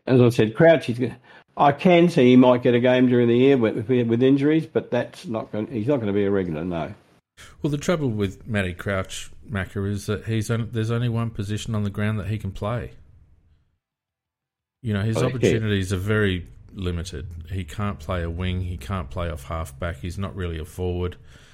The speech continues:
Speaker 2: Um, he can only really play as a midfielder, and really only as a, an, an extracting midfielder. <clears throat> And you would think that, uh, you know, both of Berry and Laird would have to go down for Matty to get a run.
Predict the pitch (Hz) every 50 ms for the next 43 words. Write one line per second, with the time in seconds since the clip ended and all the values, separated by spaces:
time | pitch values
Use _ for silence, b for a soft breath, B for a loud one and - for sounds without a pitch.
0 | b b b b b b - 90 90 90 90 87 87 90 92 80 101 101 104 101
1 | - 104 92 98 98 98 101 98 92 87 85 90 95 98 98 101 95 90 - -
2 | 82 82 85 85 82 85 87 95 101 104 - - - 82 80 80 - 95 120 123
3 | - - 110 101 98 104 98 113 117 120 110 101 95 95 98 95 95 92 90 82
4 | 87 85 82 - - - - 98 92 95 - - - - - - - - - 104
5 | 95 - - - - 104 101 - - - 98 92 92 90 - - - 110 113 110
6 | - - 98 90 82 85 85 - B B B B B B B - - - - -
7 | - 175 160 139 117 110 101 123 117 117 110 107 104 - 127 123 123 - 107 95
8 | - - - - - - - - - 160 180 180 147 - - - - 120 104 92
9 | 90 82 101 107 95 92 92 92 - 104 107 104 - 95 90 85 - - 92 92
10 | 92 92 87 82 82 85 90 90 90 87 87 82 - - 95 - - - 85 90
11 | 85 87 82 90 92 92 90 90 - - 98 92 90 92 95 92 90 87 - -
12 | 90 90 90 87 87 95 101 98 95 90